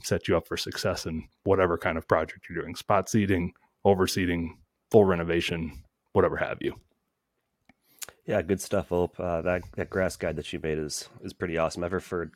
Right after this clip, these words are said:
Speaker 2: at least two people this week alone to that. So, um, really
Speaker 1: Right
Speaker 2: good
Speaker 1: on.
Speaker 2: work on that. Now, now that we got our grass and we got it down, now is the time that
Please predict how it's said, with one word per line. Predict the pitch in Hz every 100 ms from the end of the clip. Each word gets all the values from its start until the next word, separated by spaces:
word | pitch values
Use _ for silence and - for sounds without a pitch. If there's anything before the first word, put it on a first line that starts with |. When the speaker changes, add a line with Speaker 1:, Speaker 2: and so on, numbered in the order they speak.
| _ _ _ - -
Speaker 2:
at | -
least | 117
two | - 104
people | 101 87
this | 90 98
week | 85
alone | 80 80 78
to |
that. | 71 69 71 -
So, | - 78 - - - - _
um, | 87 73 73 71 _ - -
really | 95 90
Speaker 1:
Right | 120
Speaker 2:
good |
Speaker 1:
on. | 110
Speaker 2:
work | 90 90
on | 80
that. | 78 80 78 - - - - - - -
Now, | 127 131
now | 117 123
that | 123
we | 117 107
got | 90 113
our | 98
grass | 82 95 98 87 -
and | 85
we | 85 80 80 _
got | 98 82
it | 78
down, | 85 85 80 76 -
now | 98
is | 95
the | 82
time | 92 90 85
that | 80 76 -